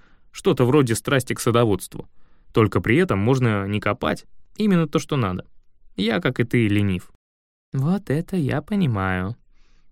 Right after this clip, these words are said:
Аргумент", одобрительно сказал Илаюни и снова швырнул вверх горсть песка. Я даже зажмуриваться не стал, думал, песок исчезнет, не долетев до земли, как в прошлый раз.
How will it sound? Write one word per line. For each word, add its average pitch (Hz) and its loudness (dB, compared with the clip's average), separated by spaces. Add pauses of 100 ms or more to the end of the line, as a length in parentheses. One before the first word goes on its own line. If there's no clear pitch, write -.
(120)
Аргумент", 131 -2 (720)
одобрительно 104 0
сказал 98 -4
Илаюни 104 -4 (400)
и 117 -2
снова 123 0
швырнул 104 -2
вверх 101 0
горсть 95 -4
песка. - -8 (960)
Я 107 2
даже 120 4
зажмуриваться 113 2
не 107 0
стал, - -8 (220)
думал, 131 2
песок 160 -2
исчезнет, 127 -2
не 110 -4
долетев 107 0
до 117 0
земли, 104 -2
как 107 -6
в - -20
прошлый 113 -4
раз. - -8